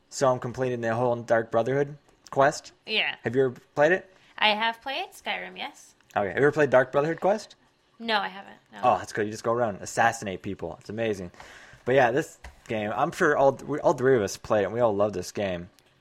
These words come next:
Speaker 1: It's an amazing
Speaker 2: It's
Speaker 1: game.
Speaker 2: easy to play for hours and hours and hours and
Speaker 1: It is.
Speaker 2: hours.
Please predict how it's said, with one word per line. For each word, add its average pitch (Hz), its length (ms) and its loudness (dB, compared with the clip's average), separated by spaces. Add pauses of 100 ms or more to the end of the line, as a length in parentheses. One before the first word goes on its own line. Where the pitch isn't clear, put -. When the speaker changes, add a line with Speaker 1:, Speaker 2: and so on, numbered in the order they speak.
(1300)
Speaker 1:
It's - 100 -16
an 110 100 -4
amazing 123 580 -2
Speaker 2:
It's 95 80 -8
Speaker 1:
game. 269 140 2
Speaker 2:
easy 294 200 -8
to 269 240 -2
play 240 320 2
for - 300 -8
hours 208 760 -4 (120)
and 190 260 -8
hours 190 480 0
and 190 100 -10
hours 180 400 0
and 180 80 -10
Speaker 1:
It 185 120 0
is. 113 120 0
Speaker 2:
hours. - 80 -14